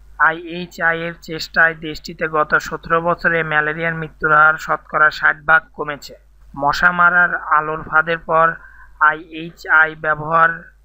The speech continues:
শুরু করে বিষ মাখানো মশারির জাল।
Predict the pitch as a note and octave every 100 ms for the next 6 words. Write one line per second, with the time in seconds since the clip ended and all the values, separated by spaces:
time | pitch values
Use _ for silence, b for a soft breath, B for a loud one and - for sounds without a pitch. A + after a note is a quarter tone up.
0 | _ - - - E3+ E3 D#3+ E3 D#3 D#3
1 | D#3 E3 D3+ - D#3+ D3+ E3+ D#3+ D#3 D3+
2 | D#3+ D#3+ D#3 - C#3